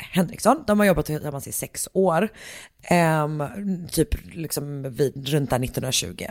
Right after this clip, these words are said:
nittonhundratjugotvå typ. Och så hon har ju fått höra ett och annat om Ernst och Vilmas relation.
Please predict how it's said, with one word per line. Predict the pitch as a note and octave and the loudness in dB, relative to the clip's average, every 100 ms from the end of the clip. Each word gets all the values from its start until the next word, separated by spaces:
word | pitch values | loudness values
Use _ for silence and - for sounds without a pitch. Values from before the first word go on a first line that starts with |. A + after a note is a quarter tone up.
| - | -6
nittonhundratjugotvå | B2+ C3 - - - | -4 -4 -4 -6 -8
typ. | - - - - - - - - _ | -10 -14 -14 -10 -12 -12 -16 -20 _
Och | - G3 - - G#3+ A#3 A3 | 4 4 0 -18 -14 -6 2
så | C4+ | 8
hon | B3 A#3 | 8 8
har | D3 | 4
ju | |
fått | C3 C3+ | -2 -2
höra | D3+ C#3+ G2 | -2 -2 -4
ett | - - | -8 -10
och | D3+ | -8
annat | E3 D#3+ - - - - - | -10 -10 -16 -18 -18 -16 -6
om | E3 F#3+ F3+ - | -6 -2 -4 -4
Ernst | - - - | -6 -6 -6
och | - E3+ | -2 2
Vilmas | D#3+ A#2 - - - - | 2 2 -4 -4 -4 0
relation. | D#3+ C#3+ E3+ | 0 4 2